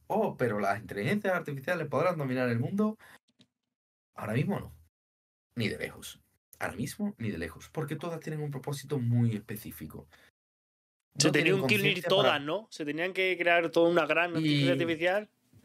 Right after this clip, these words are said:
Speaker 1: Y ni aun así, porque aunque te des cuenta, aunque se unan todas, van a un propósito. O
Speaker 2: Sí,
Speaker 1: sea,
Speaker 2: que
Speaker 1: aunque
Speaker 2: a-
Speaker 1: las unieras y digas tú, "Vale, pues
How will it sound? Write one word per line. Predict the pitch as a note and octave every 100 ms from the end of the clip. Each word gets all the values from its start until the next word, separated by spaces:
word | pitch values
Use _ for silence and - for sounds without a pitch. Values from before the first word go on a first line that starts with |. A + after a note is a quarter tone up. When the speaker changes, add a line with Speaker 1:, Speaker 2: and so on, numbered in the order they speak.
| _ _ _ _ _ _
Speaker 1:
Y | - D#3+ D3+
ni | C#3+
aun | C3+
así, | B2+ - D#3+ B2
porque | A#2 A2+ A#2+ A2+ A2+ A2 - -
aunque | B2 B2+ A#2+
te | A2+
des | C3+
cuenta, | F3+ D3+ D3 -
aunque | G#2 G#2
se | C3+
unan | D#3+ D3
todas, | A#2+ B2+ - - _ _ _ _ _ _ _ _ _ _ _
van | - A#2 C#3 E3+
a |
un | D#3+ D3
propósito. | E3+ - D3 C#3+ A2 -
O | _ _ _ _ _ _ _ _ _ _ _ _ _ _ _ _ _ _ _ _ _ _ -
Speaker 2:
Sí, | C#3+
Speaker 1:
sea, | B2
Speaker 2:
que | E3
Speaker 1:
aunque | D#3 C3+
Speaker 2:
a- |
Speaker 1:
las | A#2+
unieras | A#2+ F3 C3+ - _ _ _ -
y | D3+
digas | C#3+ C3 A#2+
tú, | C#3 C3 - -
"Vale, | C3+ C#3+ A#2+
pues | A2